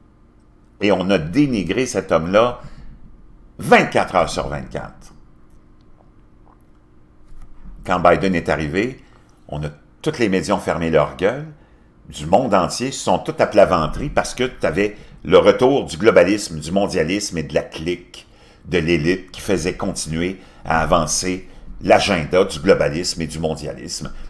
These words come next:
qui sert toujours les intérêts des deux grands fonds d'investissement majeurs qui contrôlent toute la planète, Vanguard et BlackRock, tous en passant des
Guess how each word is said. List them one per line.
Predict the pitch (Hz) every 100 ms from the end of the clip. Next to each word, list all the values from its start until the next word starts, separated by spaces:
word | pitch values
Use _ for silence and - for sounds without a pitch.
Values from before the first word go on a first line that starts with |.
| - -
qui | 147 147 147 - -
sert | - 123 107 107 -
toujours | 123 123 107
les | 87
intérêts | 87 - 78 82 - - - _ _ -
des | 92 85
deux | 73 117 110
grands | 90 95 98
fonds | - 110 104
d'investissement | 92 82 82 - - - 98 95
majeurs | 85 82 98 98
qui | 78
contrôlent | - 95 82 82 76
toute | - 139
la | 95
planète, | 85 76 85 95 - - -
Vanguard | - 107 101 82 92 95 - - - 123
et | 107
BlackRock, | 90 76 - 90 95 - - - - -
tous | 156 147 - -
en | 101 98
passant | 92 82 104 104 - - -
des | - 98 90 -